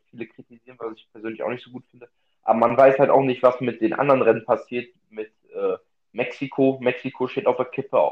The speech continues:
weil sie auf der roten Liste in Großbritannien stehen. Ähm, und die Türkei steht auch auf der roten Liste. Das heißt, man müsste in Quarantäne nach dem Rennen.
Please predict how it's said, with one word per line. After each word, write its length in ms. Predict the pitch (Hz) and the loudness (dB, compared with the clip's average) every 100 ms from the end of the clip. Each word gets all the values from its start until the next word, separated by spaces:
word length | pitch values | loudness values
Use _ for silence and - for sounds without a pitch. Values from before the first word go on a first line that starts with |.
| - | -4
weil 260 | - 120 | -2 -2
sie 80 | 113 | 2
auf 140 | 117 - | -2 0
der 140 | 110 | -6
roten 220 | 110 110 | -8 -12
Liste 360 | 117 - _ 120 | -18 -20 _ -12
in 220 | 92 117 | -12 -14
Großbritannien 600 | 117 - _ _ 117 113 | -20 -20 _ _ -12 -10
stehen. 320 | 110 113 110 - _ _ _ _ - | -8 -6 -6 -10 _ _ _ _ 2
Ähm, 380 | 104 101 98 - _ _ | 2 2 -6 -14 _ _
und 240 | 107 107 | -10 -10
die 100 | 110 | -12
Türkei 320 | - 113 120 110 | -10 -2 2 2
steht 160 | - | 4
auch 120 | 120 | 4
auf 120 | 131 127 | 4 2
der 100 | 113 | 0
roten 320 | 113 - 113 | -2 -6 -12
Liste. 420 | 117 _ 127 - _ _ | -14 _ -14 -14 _ _
Das 120 | 107 - | -20 -4
heißt, 280 | 107 104 _ _ | -2 -2 _ _
man 180 | 107 | -6
müsste 640 | 110 110 _ 113 110 98 - | -6 -10 _ -2 0 0 -2
in 180 | 95 104 | -8 -8
Quarantäne 640 | 120 104 104 - 120 131 | -2 0 -2 -2 -4 0
nach 200 | 127 123 | -2 -2
dem 120 | 131 | -6
Rennen. 340 | 120 123 127 | 0 0 0